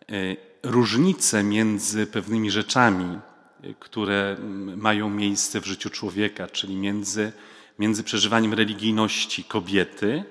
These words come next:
a religijności faceta. Maryja poszła sprawdzić,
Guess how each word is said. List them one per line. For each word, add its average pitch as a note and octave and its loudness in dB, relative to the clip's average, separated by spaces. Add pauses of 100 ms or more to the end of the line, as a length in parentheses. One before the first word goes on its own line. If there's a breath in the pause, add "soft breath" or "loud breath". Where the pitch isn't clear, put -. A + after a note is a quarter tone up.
(760 soft breath)
a A2+ 6
religijności G#2 -2
faceta. - -2 (520 loud breath)
Maryja C3 6
poszła C3+ 2
sprawdzić, - -2